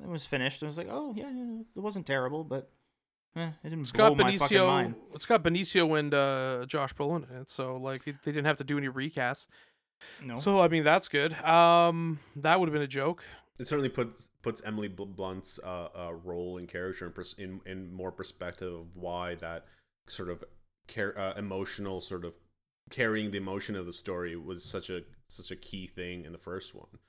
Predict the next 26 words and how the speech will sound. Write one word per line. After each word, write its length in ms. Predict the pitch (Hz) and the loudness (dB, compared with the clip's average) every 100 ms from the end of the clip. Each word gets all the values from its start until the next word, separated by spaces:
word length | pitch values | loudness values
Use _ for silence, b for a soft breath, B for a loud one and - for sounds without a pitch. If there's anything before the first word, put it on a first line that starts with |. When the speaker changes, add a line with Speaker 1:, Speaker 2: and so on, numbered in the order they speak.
| _ | _
Speaker 1:
Yeah. 160 | 131 110 | -12 -10
Speaker 3:
she 160 | 92 104 | -8 -8
was 160 | 95 | -8
missing 380 | 92 101 107 87 | -8 -8 -8 -10
in 80 | 64 | -12
the 60 | 82 | -10
second 280 | 90 90 | -10 -8
one, 140 | 90 90 | -8 -8
and 80 | 87 | -6
then 100 | 113 | -2
Speaker 2:
Well, 120 | 170 | -2
Speaker 3:
you 60 | |
just 120 | - - | -4 -4
have 100 | 170 | 0
Speaker 2:
that's 180 | 190 | 4
Speaker 3:
these 20 | 226 | 4
Speaker 2:
what 80 | |
I 40 | - | 4
Speaker 3:
two 40 | |
Speaker 2:
think 140 | 202 165 | 4 2
it 40 | |
Speaker 3:
stoic, 120 | 139 | 4
Speaker 2:
lost. 280 | 147 156 - | 4 4 0
Speaker 3:
tough 200 | 104 107 | -4 -6
guys. 400 | - 78 85 - - - - | -8 -10 -12 -16 -20 -20 -16
Speaker 1:
Mm-hmm. 240 | 123 123 | -14 -14